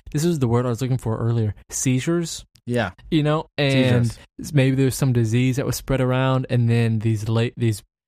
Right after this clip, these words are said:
Speaker 1: kids, like you said, between trauma, between hearing their f-, parents talk about certain people, how, you know, like, imagine in a household,
Speaker 2: Oh,
Speaker 1: your
Speaker 2: yeah.
Speaker 1: parents are talking shit on a lady or a guy, and you're, like, a nine-year-old kid.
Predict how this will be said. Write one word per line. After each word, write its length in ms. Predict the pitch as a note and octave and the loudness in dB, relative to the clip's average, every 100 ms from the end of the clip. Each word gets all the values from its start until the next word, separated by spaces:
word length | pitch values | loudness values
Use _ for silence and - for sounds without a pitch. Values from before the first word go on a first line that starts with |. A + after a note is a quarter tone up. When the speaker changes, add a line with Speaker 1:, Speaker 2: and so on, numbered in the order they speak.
| _ - | _ -12
Speaker 1:
kids, 340 | - A#2+ A#2+ A#2+ | -2 0 0 -2
like 120 | A2+ | -2
you 60 | A2 | -2
said, 240 | D3 B2 | 0 0
between 380 | A2+ - G#2+ G2 | -2 -2 -2 -4
trauma, 680 | - D#3 D#3 D#3 D3 C#3+ C3 _ - _ | -4 0 2 0 0 -2 -4 _ -20 _
between 640 | B2+ - C3 A#2+ A2+ A2 - _ | -6 -2 0 0 0 -2 -4 _
hearing 300 | - B2+ A#2 | -2 0 0
their 100 | G#2+ | -2
f-, 100 | - - _ - | -6 -14 _ -8
parents 400 | - C3+ C3+ - | -4 -2 -2 -4
talk 340 | - C3+ C3+ | -2 -2 -2
about 200 | C3+ C3+ - | -2 -2 -2
certain 200 | C#3 C#3+ | -6 -2
people, 260 | C3+ B2+ | -2 -2
how, 200 | A#2 A2 G#2+ - F3 | -2 -4 -4 -10 -2
you 80 | |
know, 200 | D#3+ B2+ - - - | 2 0 -2 -10 -4
like, 220 | A#3 - | -4 -2
imagine 340 | A#3 A#3 G3 G#3 | 0 0 2 2
in 80 | D#3 | 2
a 20 | |
household, 520 | C#3 C3 - A#2 A2+ D#3 | 0 -2 0 0 0 0
Speaker 2:
Oh, 120 | D#3+ | 2
Speaker 1:
your 80 | E3+ | 4
Speaker 2:
yeah. 120 | F#3+ | 2
Speaker 1:
parents 220 | F#3+ E3 | 0 -4
are 40 | |
talking 540 | C#3+ E3+ D#3 - C#3+ B2 _ _ - | -2 0 0 0 -2 -2 _ _ -10
shit 380 | - - E3 - - | -4 0 0 0 0
on 320 | C#3 C3 B2+ | 2 2 0
a 100 | C3 | 0
lady 400 | C3+ C#3+ C3 B2+ | 2 4 2 0
or 320 | - B2+ A#2 - | 0 0 0 -2
a 80 | C3+ | 0
guy, 540 | C3 B2 A2+ A2 A2 - _ - | 0 2 0 0 -2 -6 _ -4
and 180 | C3+ C#3+ | 0 2
you're, 160 | F3 F#3 | 4 2
like, 200 | F3+ D#3 | 0 0
a 20 | |
nine-year-old 440 | E3 D#3+ D#3 D3 - | 0 2 2 0 -2
kid. 340 | D#3 B2+ G#2 | 0 0 -2